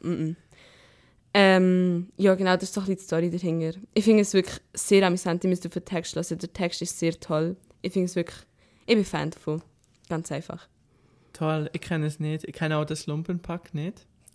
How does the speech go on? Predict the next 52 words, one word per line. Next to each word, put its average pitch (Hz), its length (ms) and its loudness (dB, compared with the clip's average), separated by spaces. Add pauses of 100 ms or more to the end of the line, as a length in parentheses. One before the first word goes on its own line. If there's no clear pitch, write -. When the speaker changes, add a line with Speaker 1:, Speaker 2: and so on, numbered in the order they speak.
(100)
Speaker 2:
Aber 147 340 -4 (280)
je 147 100 -6
nachdem 147 540 -6 (320)
Speaker 1:
Habe 185 160 -2
ich 180 80 -2
vorher 175 220 0
auch 165 40 0
nicht 170 120 0
Speaker 2:
ist - 80 -8
das 147 120 -4
Speaker 1:
gekannt. 160 140 0
Speaker 2:
vielleicht 147 160 -2
wirklich 143 260 -8
etwas 156 320 -10
zum 151 220 -4
Reinhören. 156 560 -2 (260)
Speaker 1:
Wenn 202 400 4
dir's 247 480 2 (540)
nach 233 240 4
unserem 226 260 -2
Podcast, - 560 -4
geht's - 220 -2
mal 240 80 2
auf - 160 -4
YouTube 214 340 -4
hören. 185 80 0 (160)
Das 180 180 -6
Vi-, 202 220 0
Musikvideo 208 540 2
ist 185 240 -4
wirklich 196 300 0
lustig. 180 460 -4 (420)
Mir 208 120 2
hat's 208 100 -4
ein - 60 -10
paar 180 120 2
Mal 175 120 0
fast 175 180 -6
verputzt 151 400 -6
vor - 80 -4
Lachen. 165 260 -6
Ihr 214 100 2
müsst 202 180 -2
schauen, 190 260 2
wie 170 60 -4
sie - 100 -8
das - 80 -8
Papier 170 400 -2
schiessen. - 400 -8
Das 175 180 -6
ist - 200 -8
wirklich, - 320 -12